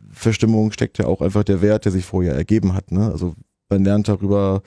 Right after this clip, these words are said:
Leute in Ecken der Welt kennen, wo man sonst niemals hingekommen wäre. Und genau,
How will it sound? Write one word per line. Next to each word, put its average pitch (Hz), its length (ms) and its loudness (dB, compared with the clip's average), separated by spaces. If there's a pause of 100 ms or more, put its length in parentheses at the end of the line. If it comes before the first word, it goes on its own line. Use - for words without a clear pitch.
(760)
Leute 107 320 2
in 104 80 2
Ecken 95 220 2
der 104 120 2
Welt 101 220 0
kennen, 104 280 2
wo 98 40 2
man 95 160 2
sonst 101 240 0
niemals 104 260 0
hingekommen 113 520 0
wäre. 107 280 2
Und - 600 -4 (120)
genau, 87 340 -4